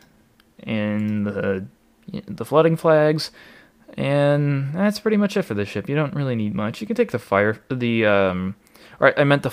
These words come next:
the, like, the India X-Ray and Victor Lima Fire Flags, like, the, the ones that cause you, your gun to have more,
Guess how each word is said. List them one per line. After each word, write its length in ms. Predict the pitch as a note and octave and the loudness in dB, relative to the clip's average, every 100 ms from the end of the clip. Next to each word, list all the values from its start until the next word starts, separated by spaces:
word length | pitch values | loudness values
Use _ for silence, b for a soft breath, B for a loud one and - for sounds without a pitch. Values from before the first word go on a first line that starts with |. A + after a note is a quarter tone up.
| - | -6
the, 180 | B2+ A#2 | -2 0
like, 180 | G#2 - | 0 0
the 420 | A2+ G#2 F2+ - | 2 2 2 0
India 300 | C3+ B2 A2+ | -2 0 2
X-Ray 500 | G#2+ A2 - A2+ A2 | 0 -2 -2 0 0
and 180 | G#2 G2 | 0 -2
Victor 260 | A2 - G2+ | -6 -4 -2
Lima 260 | A2 A#2+ | 0 0
Fire 260 | A2+ A2+ G#2+ | 2 2 2
Flags, 420 | A2+ A2 G#2+ A#2+ | 2 2 2 -2
like, 200 | G#2+ F2 | -4 -4
the, 160 | - F2+ | -6 -6
the 120 | G#2+ | -4
ones 200 | A2 G2+ | -4 -4
that 100 | - | -6
cause 280 | - G#2 G#2 | -2 -2 -2
you, 200 | G2 G2 B B B | -6 -6 B B B
your 140 | - A2 | -10 -4
gun 260 | G#2 G2+ | -2 -2
to 380 | G2 F2+ E2+ F#2 - | -2 -4 -4 -8 -8
have 320 | B2 B2 B2+ | 0 0 0
more, 180 | C3 | -4